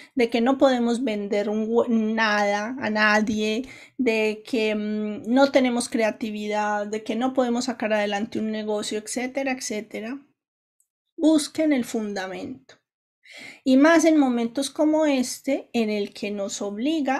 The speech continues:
a hacer cambios, en el que nos obliga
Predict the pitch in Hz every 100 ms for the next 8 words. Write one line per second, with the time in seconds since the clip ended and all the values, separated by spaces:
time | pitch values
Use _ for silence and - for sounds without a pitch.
0 | - 220 - 208 - 311 339 247 269 302
1 | - 233 196 - - 202 - 214 214 294
2 | 330 254 262